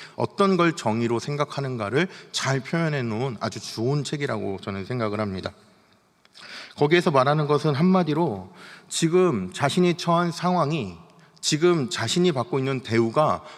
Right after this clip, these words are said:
정당한가를 따지는 세대가 요즘 세대라는 것입니다.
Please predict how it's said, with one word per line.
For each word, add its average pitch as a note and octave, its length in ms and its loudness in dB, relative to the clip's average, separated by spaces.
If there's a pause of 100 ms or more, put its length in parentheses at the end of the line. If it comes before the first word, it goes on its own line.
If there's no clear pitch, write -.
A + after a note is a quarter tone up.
(140)
정당한가를 D3 920 0
따지는 F#3+ 420 2
세대가 C#3+ 540 0
요즘 C3+ 240 0
세대라는 B2+ 500 -2
것입니다. G2 480 -8